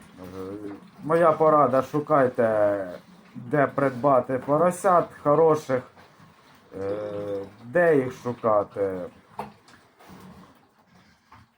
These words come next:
Чесно кажучи, навіть, ну, старайтесь десь в когось зі знайомих знайти, що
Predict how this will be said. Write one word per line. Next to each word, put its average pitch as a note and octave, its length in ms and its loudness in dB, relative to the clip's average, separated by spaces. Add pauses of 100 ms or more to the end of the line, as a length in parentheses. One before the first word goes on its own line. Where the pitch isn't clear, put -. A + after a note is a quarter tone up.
(320)
Чесно E3+ 320 -2
кажучи, D#3 480 0
навіть, D3+ 360 2 (2250)
ну, A3+ 60 -14
старайтесь G3 600 2
десь D3 260 2
в - 80 -20
когось D3+ 400 2
зі D#3 100 2
знайомих E3 760 2
знайти, B2+ 600 -2 (180)
що A2 480 -4